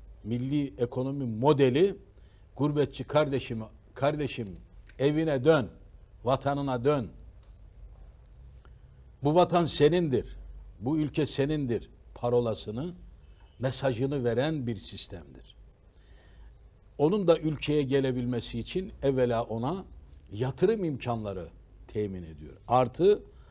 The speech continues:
bu kadar zaman çalıştı. Otuz kırk sene bu insan çalıştı. Türkiye Cumhuriyeti Devleti hiçbir hayati meselesine garantörlük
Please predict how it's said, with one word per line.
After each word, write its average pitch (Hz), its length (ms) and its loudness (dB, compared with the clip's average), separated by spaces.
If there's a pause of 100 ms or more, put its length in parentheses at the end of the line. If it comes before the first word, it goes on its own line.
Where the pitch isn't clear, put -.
(460)
bu 196 120 0
kadar 180 280 6
zaman 165 340 4
çalıştı. 170 480 6
Otuz 135 320 -2
kırk - 180 -6
sene 160 320 2
bu 143 80 -2
insan 127 340 -4
çalıştı. 117 560 -4 (680)
Türkiye 208 440 6
Cumhuriyeti 175 680 4
Devleti 156 500 4
hiçbir 226 440 0
hayati 165 760 0 (200)
meselesine 165 840 4 (340)
garantörlük 147 840 2